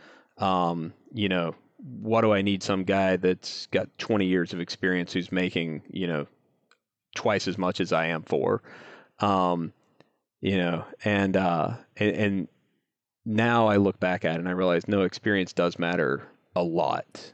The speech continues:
And, and those people, they may not have been able to click the button as fast, but they clicked the buttons a lot of time in their career, we'll say. And, uh, so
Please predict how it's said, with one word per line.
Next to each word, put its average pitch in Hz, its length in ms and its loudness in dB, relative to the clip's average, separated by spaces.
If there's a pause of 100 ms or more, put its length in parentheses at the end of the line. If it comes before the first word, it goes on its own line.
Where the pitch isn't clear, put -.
And, 90 340 -2
and 95 160 -2
those 95 200 2
people, 95 360 0
they 92 140 4
may 98 160 2
not 95 220 2
have 87 260 -2
been 104 120 0
able 92 180 2
to - 60 -10
click - 260 -2
the 92 80 -6
button 90 280 -2
as 90 120 -10
fast, 80 580 -2 (760)
but 104 140 0
they 104 160 4
clicked - 320 2
the 107 60 2
buttons 90 340 0
a 92 60 2
lot 90 220 2
of 85 60 -4
time 80 260 -2
in 73 60 -6
their 71 120 0
career, 62 580 -2
we'll - 160 -10
say. - 400 -2 (100)
And, 90 280 -4
uh, 85 200 0
so 95 280 2